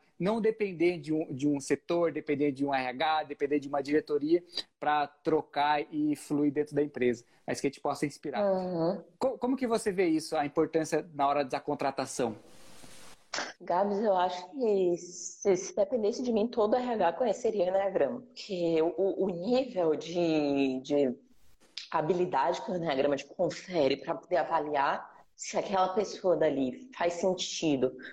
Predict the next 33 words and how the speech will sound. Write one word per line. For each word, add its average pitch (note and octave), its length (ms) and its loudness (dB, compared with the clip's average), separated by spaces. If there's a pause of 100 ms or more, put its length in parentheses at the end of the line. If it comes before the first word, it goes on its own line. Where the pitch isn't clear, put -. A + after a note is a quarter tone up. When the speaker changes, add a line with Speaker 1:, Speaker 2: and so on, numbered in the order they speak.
Speaker 2:
pra D#3 220 -2
ocupar E3 360 -4
aquele F#3 220 0
papel, D3 500 0 (380)
tanto G3+ 300 -2
no, F#3+ 260 2
sob E3 300 -4
a D3+ 60 4
ótica D3 280 -2
da D#3 80 4
empresa C3 440 0 (260)
quanto - 340 -2
sob E3 220 -2
a C#3+ 60 4
ótica C3 260 -2
da D3 80 0
pessoa, E3 540 0 (540)
é, - 260 0
ele A3+ 120 2
evolui F#3+ 380 0
muito, E3 480 -2
muito. C#3+ 260 0
Eu D3 40 -4
vou E3 80 4
te - 100 -12
dar F3+ 100 2
um F3 40 2
exemplo F3 360 0
prático. - 500 -2 (640)
A A#2+ 100 -2
gente - 320 0
fez, D#3 1160 0
é, C3 540 2